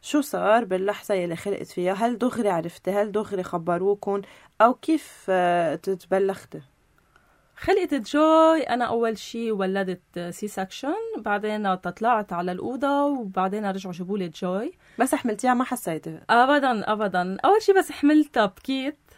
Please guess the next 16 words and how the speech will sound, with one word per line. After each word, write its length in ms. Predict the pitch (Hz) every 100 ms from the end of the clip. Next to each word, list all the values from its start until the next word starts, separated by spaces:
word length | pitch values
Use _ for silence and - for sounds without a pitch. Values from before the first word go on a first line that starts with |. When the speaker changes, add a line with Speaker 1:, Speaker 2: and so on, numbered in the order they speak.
| - -
Speaker 2:
إنه 420 | 202 220 226 202
صراحة 400 | 202 220 277 254
هو 180 | 254 240
شعور 500 | - 226 262 262 202 190 185 - -
Speaker 1:
الح-، 200 | 233 -
شعور 280 | - 302 277
Speaker 2:
ما 160 | 247
حدًا 180 | 415 349
Speaker 1:
الأم 160 | - 269
Speaker 2:
بيقدر 200 | - 254
Speaker 1:
يعني. 160 | 240
Speaker 2:
يوص-، 380 | 294 311 285 311
يوصفه 380 | 247 320 - 277
غير 200 | 254 254
الأم 400 | 247 247 285 247
أكيد. 480 | 202 - 240 233